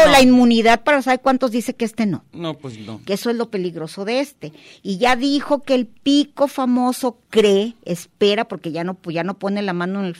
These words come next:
Speaker 2: al
Speaker 1: No,
Speaker 2: fuego
Speaker 1: pues no,
Speaker 2: nadie,
Speaker 1: ya nadie.
Speaker 2: porque hacen, como dice, hace lo que le da la gana.
Speaker 1: Sí.
Speaker 2: Y se va a ir para donde le da la gana.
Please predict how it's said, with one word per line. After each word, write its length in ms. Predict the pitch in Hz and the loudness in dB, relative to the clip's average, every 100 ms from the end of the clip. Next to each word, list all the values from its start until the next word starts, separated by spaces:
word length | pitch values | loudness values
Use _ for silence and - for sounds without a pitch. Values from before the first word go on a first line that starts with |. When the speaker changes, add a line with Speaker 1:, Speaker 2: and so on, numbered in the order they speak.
| - | -12
Speaker 2:
al 120 | - 147 | -12 -8
Speaker 1:
No, 80 | |
Speaker 2:
fuego 200 | 143 170 196 | -6 -2 0
Speaker 1:
pues 20 | |
no, 180 | 196 196 | 0 0
Speaker 2:
nadie, 160 | 131 | 0
Speaker 1:
ya 120 | 135 123 | -2 -2
nadie. 380 | 123 117 117 - - - _ | -8 -10 -12 -16 -20 -20 _
Speaker 2:
porque 260 | - 175 190 | -14 -6 -6
hacen, 260 | 262 220 | -4 -6
como 240 | 202 185 175 | -6 -8 -8
dice, 180 | 214 170 | -8 -8
hace 140 | - | -8
lo 100 | 196 | -8
que 120 | 220 | -6
le 60 | 208 | -6
da 40 | |
la 120 | 226 | -6
gana. 300 | 226 262 277 | -4 -2 0
Speaker 1:
Sí. 200 | 170 127 - _ | -2 -8 -14 _
Speaker 2:
Y 100 | - | -14
se 120 | 170 170 | -6 -2
va 60 | |
a 40 | 180 | -2
ir 60 | |
para 160 | 180 214 | -2 -6
donde 240 | 190 160 | -6 -6
le 60 | 151 | -8
da 120 | 156 | -8
la 140 | 190 | -8
gana. 380 | 202 220 220 147 | -8 -8 -8 -12